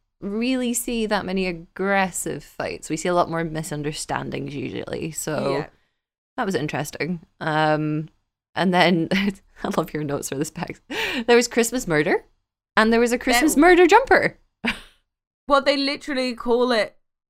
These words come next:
Speaker 2: he literally murders him. And
Speaker 1: Yeah.
Speaker 2: he, like, makes a Christmas joke about murdering him and then puts him in a fucking Christmas hat and a <laughs> Christmas murder jumper. And I was
Speaker 1: Yeah.
Speaker 2: like,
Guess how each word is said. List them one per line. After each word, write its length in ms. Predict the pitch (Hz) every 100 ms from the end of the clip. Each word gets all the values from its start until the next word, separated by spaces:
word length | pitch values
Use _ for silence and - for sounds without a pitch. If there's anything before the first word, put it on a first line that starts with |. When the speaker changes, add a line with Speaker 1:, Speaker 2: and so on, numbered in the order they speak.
| -
Speaker 2:
he 300 | 240 262 240
literally 480 | 254 269 - 262
murders 500 | 226 208 214 220 240
him. 320 | 214 160 139 151
And 80 | 202
Speaker 1:
Yeah. 120 | 480
Speaker 2:
he, 60 | -
like, 200 | 170 165
makes 380 | 180 180 - 185
a 60 |
Christmas 520 | 170 196 190 - 175
joke 300 | - 160 143
about 220 | 151 147 160
murdering 420 | 156 160 165 151
him 240 | 151 143
and 100 | 147
then 100 | 160
puts 280 | 165 190 -
him 80 | 196
in 60 |
a 40 | 185
fucking 440 | - 190 185 180
Christmas 440 | - 220 220 175 -
hat 220 | 135 -
and 80 | -
a 40 |
<laughs> 80 | -
Christmas 420 | 254 - 233 226
murder 260 | 240 247 196
jumper. 480 | 170 190 190 170 180
And 80 |
I 40 | 196
was 80 | 196
Speaker 1:
Yeah. 60 |
Speaker 2:
like, 260 | 339 185 190